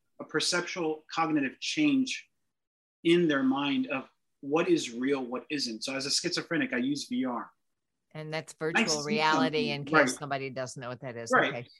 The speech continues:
Speaker 1: Virtual reality is a, a platform, uh, headset that you put on, and you're able to interact in a three-dimensional space. It has sensors to understand when you're walking, when you're not.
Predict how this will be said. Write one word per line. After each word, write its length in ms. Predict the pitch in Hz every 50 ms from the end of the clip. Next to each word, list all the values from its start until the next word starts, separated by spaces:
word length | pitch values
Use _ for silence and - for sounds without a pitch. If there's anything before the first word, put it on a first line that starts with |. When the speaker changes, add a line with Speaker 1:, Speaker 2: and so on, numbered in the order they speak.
| _ _ _ - 151 -
Speaker 1:
Virtual 320 | 190 226 226 - 226 220
reality 460 | 196 185 175 175 185 180 170 160 147
is 140 | 135 127 123
a, 120 | 131 127 - _ - -
a 100 | 135 127
platform, 760 | - - - - 165 165 165 - - 156 151 151 143 147 147 - _ -
uh, 280 | 135 127 123 120 120 123 - - -
headset 520 | - - 151 143 - - - 156 160 151 -
that 100 | 139 131
you 100 | 135 131 -
put 120 | - 156 147
on, 280 | 139 131 139 151 151 - _ _ _ _ _ _ _ _ _ -
and 180 | 139 139 131
you're 120 | 127 135 135
able 440 | 143 143 156 156 165 160 156 156 - - -
to 220 | 151 139 131 131 131
interact 600 | 151 151 147 139 135 131 131 143 147 - - - -
in 80 | 147 139
a 40 | 123
three-dimensional 600 | - - 151 147 143 139 135 135 - - 143 135 127
space. 720 | - - - - 127 123 127 147 - - - - - _ -
It 80 | 127
has 220 | 135 131 127 - -
sensors 460 | 151 143 143 139 - 160 151 143 -
to 80 | - 139
understand 540 | 135 135 135 127 - - - 127 127 131 131
when 100 | 127 120
you're 100 | 117 117
walking, 480 | 117 113 123 127 143 - - 143 139
when 80 | 131 117
you're 100 | 110 107
not. 300 | 113 113 117 123 135 131